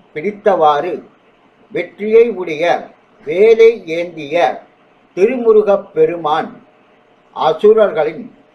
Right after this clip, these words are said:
குடல்களை கலங்குமாறு சவுக்கினால்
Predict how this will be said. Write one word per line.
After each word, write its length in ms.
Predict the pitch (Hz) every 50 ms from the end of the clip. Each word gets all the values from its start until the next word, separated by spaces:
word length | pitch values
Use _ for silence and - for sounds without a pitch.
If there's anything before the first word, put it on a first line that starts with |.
| _ _ _ _ -
குடல்களை 520 | 143 156 185 196 214 208 196 202 202 196 196 - -
கலங்குமாறு 880 | 139 135 143 165 180 196 196 233 - 156 151 143 135 131 156 170 151 - - - _ _ _ _ _ _ _ _ _ _ _ _ _ 151
சவுக்கினால் 720 | 147 156 190 214 208 - 180 185 170 165 165 156 127 -